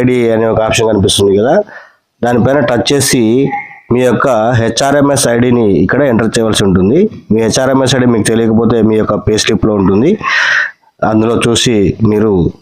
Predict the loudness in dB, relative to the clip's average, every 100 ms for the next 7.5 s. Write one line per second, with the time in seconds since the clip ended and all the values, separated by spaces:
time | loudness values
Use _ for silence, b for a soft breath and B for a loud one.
0 | B B B _ -2 0 0 0 0 0
1 | 0 0 0 0 0 0 0 0 0 0
2 | 2 0 0 0 0 0 0 0 0 0
3 | 0 -2 -2 0 2 2 2 0 0 -2
4 | -4 -4 -2 -2 -2 -2 0 0 0 -2
5 | -4 B B B B -6 -4 -2 0 0
6 | 0 0 0 -2 -6 _ _ -2 0 0
7 | 0 0 -2 -2 0